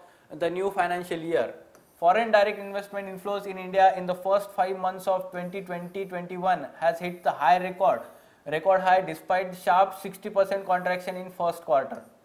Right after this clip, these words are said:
Okay, so total F D I inflows surged from eleven point five one billion dollar between April to June to thirty-five point seven three billion by the end of August. So this is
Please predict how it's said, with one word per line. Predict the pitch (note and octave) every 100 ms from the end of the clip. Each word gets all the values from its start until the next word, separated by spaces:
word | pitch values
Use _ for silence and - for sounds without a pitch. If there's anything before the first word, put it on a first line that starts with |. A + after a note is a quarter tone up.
| _ _ _
Okay, | G3+ A#3 E3 -
so | F#3
total | F#3 G3+ G#3 B3+
F | G#3+ G3+
D | G3
I | A3 G#3+
inflows | G#3 G#3+ A3 G#3+
surged | G3+ G3+ G3+
from | - F#3+ F#3+ G3 G3 - _
eleven | D#3 F3+ G3 G3+
point | F#3+ F#3 F#3+ F#3
five | F3+ F3 F#3
one | F#3+ E3
billion | D#3+ F3+ F3+
dollar | F3 F3 F#3 F3+
between | D#3+ F3 F3 F3
April | D#3+ - G3 G#3 G#3 -
to | G3+
June | C3 D#3+ G3+ D3+ B2 - _ _ _ _ _ _ _
to | A3+ A3+ A3
thirty-five | G#3 G3 A#3+ A#3+ A#3+ A#3+ A#3+ -
point | G3+ G3 G3+ G#3 G#3+ F#3
seven | G3 F#3+ G3
three | G3
billion | F#3+ F3 F3 F#3+ F#3+
by | F3 E3+
the | E3+ D3+
end | D3+ D#3
of | D#3
August. | C#3 A#2+ A#2+ G#2 - _
So | E3+ E3 E3
this | D#3 D#3+
is | F3+